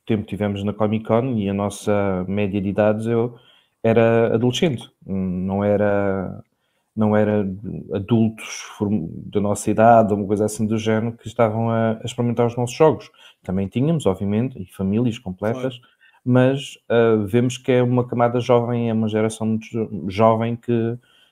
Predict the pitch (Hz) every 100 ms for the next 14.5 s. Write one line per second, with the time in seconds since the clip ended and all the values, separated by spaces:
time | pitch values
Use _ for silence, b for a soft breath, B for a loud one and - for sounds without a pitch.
0 | b - 113 113 110 113 - 104 104 110
1 | 110 107 107 - - 113 117 131 127 143
2 | _ _ 131 127 143 120 - _ b b
3 | 120 135 131 127 123 123 120 - 123 -
4 | 113 117 113 113 131 131 - - 107 104
5 | _ _ _ _ 110 101 123 - 117 113
6 | 107 107 107 120 131 127 - _ _ _
7 | _ _ - 123 139 143 151 147 147 -
8 | b b b b - 131 135 - 131 123
9 | 127 123 123 131 131 135 135 135 131 131
10 | 135 - 135 139 - - 139 139 139 139
11 | 139 107 131 135 123 120 - - _ -
12 | 120 107 131 127 123 - 131 120 123 127
13 | - 120 117 127 127 127 123 120 110 113
14 | 110 104 101 104